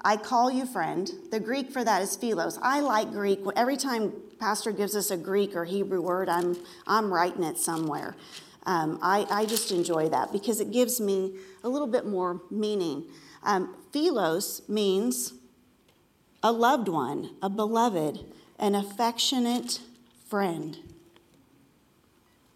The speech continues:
A loved one, a beloved, an affectionate friend. And he calls you friend. He calls you friend.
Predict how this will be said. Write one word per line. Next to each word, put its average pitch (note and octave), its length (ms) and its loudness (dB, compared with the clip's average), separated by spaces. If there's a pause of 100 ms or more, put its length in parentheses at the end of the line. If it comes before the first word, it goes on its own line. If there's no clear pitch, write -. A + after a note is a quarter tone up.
(600)
A G3+ 80 -6
loved A3+ 380 -2
one, D3+ 400 -6 (220)
a G3 80 -14
beloved, G3 640 -6 (400)
an A3 100 -6
affectionate A#3 760 -8
friend. F3 340 -4 (240)
And A#3+ 180 0
he D#4 220 0
calls D#4 720 -4 (420)
you D#4+ 280 4
friend. D4+ 500 0 (2750)
He D4+ 120 -2
calls E4+ 640 -6
you B3+ 120 -2
friend. - 580 -6